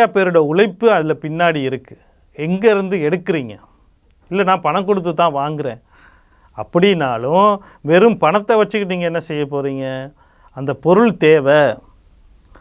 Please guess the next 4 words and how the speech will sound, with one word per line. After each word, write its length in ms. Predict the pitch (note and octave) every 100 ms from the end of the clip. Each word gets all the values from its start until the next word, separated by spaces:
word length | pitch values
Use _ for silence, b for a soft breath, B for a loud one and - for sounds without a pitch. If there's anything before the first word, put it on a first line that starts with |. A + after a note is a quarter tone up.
| b _
அப்படிங்கும்போது, 640 | C3+ E3 F#3+ F#3 E3 C#3 D3+ F#3+
அந்த 140 | F3 E3
பொருளோட 380 | E3 G3 A3 G#3 - D#3+
தேவையை 400 | F#3+ G#3 F#3